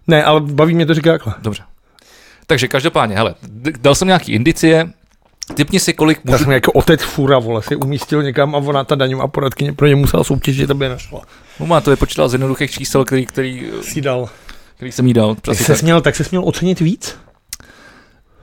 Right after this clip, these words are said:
Speaker 2: Typni si, kolik dos-, maximálně dostanu.
Speaker 1: Jako kolik ti ta banka řekla, „Tohle je strop, který vám půjčíme“?
Speaker 2: Tak.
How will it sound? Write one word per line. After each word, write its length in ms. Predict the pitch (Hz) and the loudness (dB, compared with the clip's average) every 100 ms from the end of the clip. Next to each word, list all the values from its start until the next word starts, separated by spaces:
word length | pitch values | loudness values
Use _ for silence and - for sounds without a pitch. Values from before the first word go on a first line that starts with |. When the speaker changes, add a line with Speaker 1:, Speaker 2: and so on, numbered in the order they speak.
| _ - | _ -2
Speaker 2:
Typni 260 | 131 - | -2 0
si, 140 | 135 - | -4 0
kolik 300 | 123 123 127 | 0 0 2
dos-, 200 | 120 - | 0 0
maximálně 420 | 127 - 143 139 | -2 0 2 2
dostanu. 520 | 120 - 127 110 113 | 2 2 2 2 2
Speaker 1:
Jako 200 | 147 185 | 2 2
kolik 240 | - 233 - | 4 2 2
ti 100 | 254 | 2
ta 100 | 208 | 2
banka 360 | 160 170 190 | 2 2 2
řekla, 340 | 151 147 175 151 | 2 2 2 2
„Tohle 340 | - 180 208 | 4 4 6
je 40 | |
strop, 320 | - - 170 - | 2 2 0 0
který 260 | - 180 | 2 4
vám 160 | 175 170 | 4 0
půjčíme“? 400 | - - 131 101 | -2 -8 -6 -8
Speaker 2:
Tak. 320 | - 98 - | -6 -6 -6